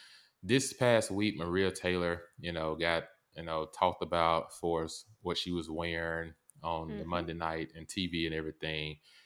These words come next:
Speaker 1: And I'm sure a lot of you go through that on an often basis. Like, tell us a little bit of, like,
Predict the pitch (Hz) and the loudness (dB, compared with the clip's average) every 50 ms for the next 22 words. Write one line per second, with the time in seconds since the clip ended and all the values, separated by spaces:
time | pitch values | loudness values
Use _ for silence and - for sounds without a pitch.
0 | _ _ _ _ _ _ _ _ _ _ - 123 127 123 120 117 117 110 107 107 | _ _ _ _ _ _ _ _ _ _ 0 2 4 6 6 6 6 4 2 0
1 | 107 - - 135 147 147 - - - 156 147 127 110 95 90 92 98 104 107 101 | -2 -4 -2 -2 -2 0 0 2 4 6 8 8 8 6 6 8 8 8 8 6
2 | 90 90 87 85 78 82 82 85 85 - 78 76 78 76 69 67 64 64 - _ | 4 2 0 0 2 2 2 2 0 -2 -4 -2 0 0 0 0 -2 -4 -6 _
3 | _ _ _ _ _ _ - 92 90 85 78 73 58 76 87 95 92 - - 80 | _ _ _ _ _ _ -2 -2 0 0 0 0 2 4 4 4 2 0 -4 -6
4 | 78 73 80 80 82 78 - - - 52 - - - - _ - 101 101 101 98 | -4 -4 -2 -2 -2 -2 -4 -8 -10 -10 -12 -14 -16 -16 _ 0 2 4 6 6
5 | 95 92 - - - _ _ _ _ _ _ _ _ _ _ _ _ _ _ - | 4 2 0 -4 -14 _ _ _ _ _ _ _ _ _ _ _ _ _ _ -4
6 | - 151 180 208 190 180 - 135 117 113 117 113 107 95 101 101 95 95 87 85 | 0 2 4 4 2 2 2 0 2 4 4 2 2 2 2 2 4 4 2 2
7 | 85 85 85 82 82 76 - | 2 2 2 2 0 -2 -6